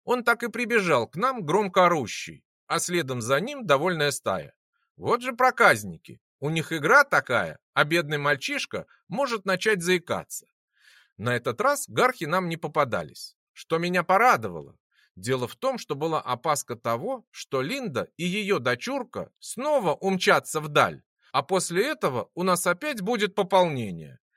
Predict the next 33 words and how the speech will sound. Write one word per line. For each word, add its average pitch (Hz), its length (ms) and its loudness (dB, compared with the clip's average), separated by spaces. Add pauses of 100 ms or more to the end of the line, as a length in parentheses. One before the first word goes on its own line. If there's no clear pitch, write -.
(280)
Конечно, 127 460 -2
глупо 175 400 0
отрицать 143 560 -2
то, 156 100 -2
что - 180 -4
эти 143 380 -6
хищники 143 720 -10
очень 214 360 -2
полезные 160 600 2
в 113 60 -10
бою, 135 400 -2 (220)
да 107 160 -2
и 127 60 6
охрана 196 480 2
из 147 200 -4
них 156 220 -6
отменная. 104 640 -4 (380)
Но 120 220 -4
что - 280 2
будет, 156 640 -4
если 160 380 -4
их 156 300 -8
стая 220 380 2
станет 202 400 -2
большой? 180 560 -2 (280)
Помню, 247 360 -2
какая 220 440 6
на 165 140 2
нас 160 240 0
напала 156 680 2
на 131 100 -4
неизведанном 190 800 -2
материке. 156 760 -6